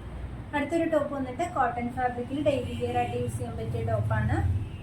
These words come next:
ഇത് വന്നിട്ട് സ്ലിറ്റഡ് പാറ്റേണിലാണ് വരുന്നത്. Without lining ആയിട്ടാണ്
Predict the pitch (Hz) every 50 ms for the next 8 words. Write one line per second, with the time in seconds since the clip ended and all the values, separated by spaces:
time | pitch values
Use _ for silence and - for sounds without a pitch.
0 | - - - - - - - - - - - - - 302 311 320 311 285 269 262
1 | - 320 415 453 - - 285 254 - - 262 262 269 - 269 254 254 254 262 262
2 | 269 285 285 269 262 254 254 247 233 240 240 311 330 320 302 - 262 254 254 254
3 | 254 247 240 240 233 240 240 247 240 226 226 214 220 220 220